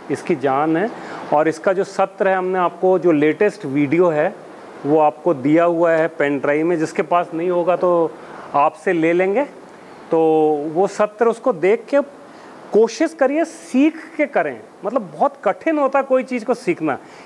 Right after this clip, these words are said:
ये एक life skill है, है ना? एक skill है जो आप सीखते हैं और एक बार आप सीख लेंगे ना, जैसे cycle चलाना सीख लिया आपने ना,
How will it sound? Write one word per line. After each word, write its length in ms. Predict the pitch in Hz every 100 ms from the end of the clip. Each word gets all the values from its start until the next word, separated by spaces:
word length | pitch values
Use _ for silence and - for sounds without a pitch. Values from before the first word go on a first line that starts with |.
| -
ये 140 | 196 254
एक 100 | 254
life 460 | 165 151 160 254 262
skill 420 | - - 233 180
है, 180 | 131 90 - - - - - 175
है 60 |
ना? 120 | 277 - - - - 151
एक 240 | 180 226
skill 380 | - - 254 254
है 100 | 262
जो 140 | 262
आप 80 | 254
सीखते 480 | - - 185 - 254
हैं 60 |
और 80 | 254
एक 140 | 220 226
बार 140 | 277
आप 80 | 285
सीख 300 | - 262 277
लेंगे 220 | 269 233
ना, 120 | 302
जैसे 160 | 302 -
cycle 380 | 208 190 254 269
चलाना 420 | 233 190 214 254
सीख 480 | - - - 208 214
लिया 220 | 233 202
आपने 240 | 160 165
ना, 200 | 190 262